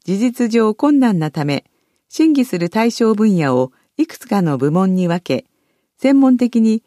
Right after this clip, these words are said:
審査調査するための委員会を設置しています。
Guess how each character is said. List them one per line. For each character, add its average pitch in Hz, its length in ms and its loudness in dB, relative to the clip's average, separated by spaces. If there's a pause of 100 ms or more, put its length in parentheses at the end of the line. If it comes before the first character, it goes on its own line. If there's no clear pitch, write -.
(120)
審 311 280 0
査 214 160 -4
調 262 240 0
査 202 160 -4
す 202 100 -6
る 214 100 -2
た 214 140 -2
め 202 100 0
の 135 260 -2 (300)
委 220 120 0
員 311 180 2
会 165 300 -2
を 135 40 -4
設 135 200 -6
置 131 120 -8
し - 120 -14
て 143 80 -4
い 127 100 -2
ま 139 120 -2
す。 - 180 -18